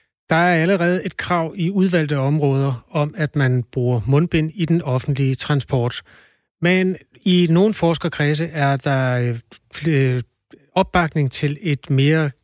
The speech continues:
generelt, øh, påbud om brug af mundbind i den kollektive trafik. Blandt andet hos epidemiologen,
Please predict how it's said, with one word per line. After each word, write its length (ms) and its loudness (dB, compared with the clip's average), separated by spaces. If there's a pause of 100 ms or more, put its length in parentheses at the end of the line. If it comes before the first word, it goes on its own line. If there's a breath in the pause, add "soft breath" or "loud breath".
(100)
generelt, 600 -2 (880)
øh, 200 2
påbud 440 2
om 160 -2
brug 280 -6
af 100 0
mundbind 440 0
i 300 -2
den 180 -4
kollektive 420 -2
trafik. 340 -2 (400 loud breath)
Blandt 200 2
andet 200 4
hos 200 2
epidemiologen, 1000 2